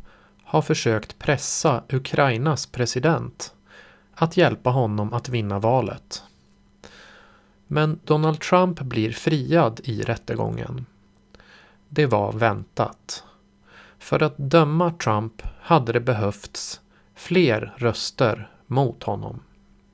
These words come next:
Många döda i laviner i Turkiet. Minst trettioåtta människor har dött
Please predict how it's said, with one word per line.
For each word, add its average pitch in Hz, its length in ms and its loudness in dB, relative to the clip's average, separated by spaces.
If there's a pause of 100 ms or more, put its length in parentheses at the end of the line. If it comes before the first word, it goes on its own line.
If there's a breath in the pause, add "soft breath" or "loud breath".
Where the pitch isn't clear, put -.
(2750 soft breath)
Många 160 420 2
döda 123 680 2
i 113 240 0
laviner 120 840 -2
i 107 200 -2
Turkiet. 120 960 -4 (1400 loud breath)
Minst 175 560 0
trettioåtta 160 600 2
människor 123 520 2
har 127 160 0
dött 123 540 0